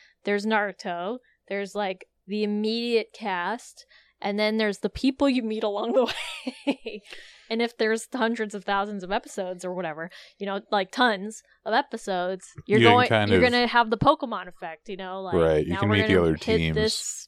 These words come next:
Speaker 1: this gym leader, and, you know, you can like that person or not, and it's like, then you move on. And that character,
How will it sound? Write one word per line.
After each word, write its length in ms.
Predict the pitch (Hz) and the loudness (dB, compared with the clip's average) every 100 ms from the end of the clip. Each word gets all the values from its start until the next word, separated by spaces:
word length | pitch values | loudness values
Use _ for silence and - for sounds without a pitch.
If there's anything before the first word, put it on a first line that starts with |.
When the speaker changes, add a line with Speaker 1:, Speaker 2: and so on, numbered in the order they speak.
| _ | _
Speaker 1:
this 340 | 220 214 214 - | -2 -2 -2 -4
gym 260 | 226 254 233 | -2 -2 -2
leader, 600 | 202 190 175 175 165 170 | -6 -6 -8 -8 -10 -12
and, 240 | 165 180 - - _ - | -14 -16 -18 -20 _ -8
you 120 | 196 | -4
know, 120 | 185 | -4
you 200 | 175 196 | -4 -6
can 180 | - 208 | -4 0
like 240 | 220 233 | 0 0
that 180 | 233 220 | 0 0
person 320 | 226 226 214 | 0 -2 -4
or 120 | 208 | -6
not, 560 | 202 214 220 208 180 175 | -4 -4 -2 -4 -6 -10
and 280 | 165 165 170 | -14 -12 -12
it's 180 | 175 - | -12 -6
like, 240 | 196 190 - _ - | -4 -4 -6 _ -8
then 220 | 196 196 | -4 -2
you 100 | 214 | 0
move 220 | 214 208 | 0 2
on. 320 | 214 220 175 - 180 - - _ _ _ _ _ | 4 4 0 -8 -20 -20 -20 _ _ _ _ _
And 260 | 196 190 190 | -4 -2 2
that 200 | 196 - - | 2 0 -6
character, 480 | 240 208 - 214 | -2 0 0 -2